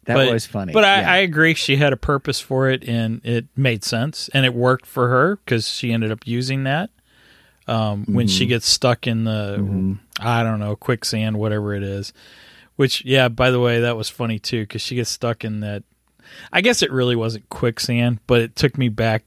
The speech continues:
Speaker 2: to when I was a kid and watching all these cartoons and stuff, and everybody gets trapped in quicksand.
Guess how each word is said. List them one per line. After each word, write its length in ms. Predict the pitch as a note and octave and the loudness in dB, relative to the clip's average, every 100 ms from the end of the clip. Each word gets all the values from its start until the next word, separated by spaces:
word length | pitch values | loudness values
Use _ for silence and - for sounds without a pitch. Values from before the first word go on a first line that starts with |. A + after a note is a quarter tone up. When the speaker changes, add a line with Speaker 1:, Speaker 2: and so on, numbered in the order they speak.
| _ | _
Speaker 2:
to 360 | - A2+ G#2 G2 _ _ | -2 0 0 -4 _ _
when 180 | A#2+ A#2 | -2 2
I 80 | A2 | 2
was 140 | G#2 | -2
a 40 | G2+ | -6
kid 440 | - A#2+ A#2 A2 | -2 2 4 2
and 180 | G#2 G2+ | -2 -4
watching 340 | A2 A2+ - A2 | -2 -2 -2 -2
all 120 | A2 | -2
these 160 | G#2+ | -4
cartoons 600 | - A#2+ A2 - A2+ A2+ G#2+ | -4 -4 -4 -4 -4 -4 -6
and 100 | G#2 | -6
stuff, 280 | - A2+ - - - - | -4 -4 -6 -20 -20 -6
and 220 | A#2 A#2+ - | -4 -4 2
everybody 500 | D3+ D3+ C3 B2+ A#2 | 4 4 4 4 4
gets 200 | A#2 - | 0 -4
trapped 420 | - B2 A#2 - | -2 0 0 -4
in 100 | A2 | -6
quicksand. 760 | G#2 B2 A2 - A2 A2 G#2 | -4 -4 -4 -6 -6 -6 -8